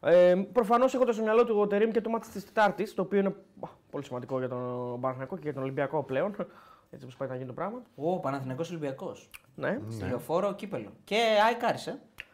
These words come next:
Speaker 1: Και αεκ Άρης, σωστά, την Τετάρτη. Ε,
Speaker 2: Αυτά είναι τα δύο
Speaker 1: κάνει
Speaker 2: που
Speaker 1: αλλαγές,
Speaker 2: έχουμε.
Speaker 1: αφήνει τον Μπερνάρ εκτός, υπήρχαν και τιμωρίες, δηλαδή ο Πέρεθ δεν έπαιζε, ο Βέρμπιτς τους άλλους δεν έπαιζε, καλά ο Βέρμπιτς, οκ,
Speaker 2: Βάλε
Speaker 1: αυτό.
Speaker 2: λίγο Μέγκα να δούμε αν έχει αξία να δώσουμε κάτι, γιατί γράφουν εδώ, βάλε Μέγκα, Παντέλο.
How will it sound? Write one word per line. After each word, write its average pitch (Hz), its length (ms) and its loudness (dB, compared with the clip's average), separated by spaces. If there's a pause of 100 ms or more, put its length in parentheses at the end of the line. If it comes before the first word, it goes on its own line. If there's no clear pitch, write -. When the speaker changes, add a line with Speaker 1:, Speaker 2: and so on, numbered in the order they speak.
(140)
Speaker 1:
Και 208 120 2
αεκ 175 160 6
Άρης, 214 220 6
σωστά, 202 340 0
την 160 120 -6
Τετάρτη. 214 420 0
Ε, 233 520 4 (380)
Speaker 2:
Αυτά - 180 -4
είναι 135 100 -4
τα 123 100 -4
δύο 117 100 -6
Speaker 1:
κάνει 262 200 8
Speaker 2:
που 226 60 6
Speaker 1:
αλλαγές, 170 540 8
Speaker 2:
έχουμε. - 40 -18 (100)
Speaker 1:
αφήνει 233 240 0
τον 220 100 4
Μπερνάρ 196 400 6
εκτός, 202 880 2
υπήρχαν 226 460 -2
και 190 100 -2
τιμωρίες, 170 400 2
δηλαδή 175 180 0
ο 180 80 2
Πέρεθ 180 300 4
δεν 170 140 0
έπαιζε, 175 480 0
ο 147 100 -2
Βέρμπιτς 151 400 -2
τους 147 160 -10
άλλους 151 160 0
δεν 139 120 -4
έπαιζε, 147 220 -4
καλά 143 160 2
ο 139 40 0
Βέρμπιτς, 139 280 -6
οκ, 131 140 -8
Speaker 2:
Βάλε 135 160 2
Speaker 1:
αυτό. 185 120 4
Speaker 2:
λίγο 180 260 4
Μέγκα 139 240 0
να 131 120 0
δούμε 131 120 -4
αν 127 100 -4
έχει 123 360 -6
αξία 123 340 -8
να 120 120 -8
δώσουμε 120 300 -12
κάτι, 123 160 -6
γιατί 123 140 -10
γράφουν 131 280 -6
εδώ, 127 140 -6
βάλε 123 180 -6
Μέγκα, 113 580 -10
Παντέλο. 113 280 -14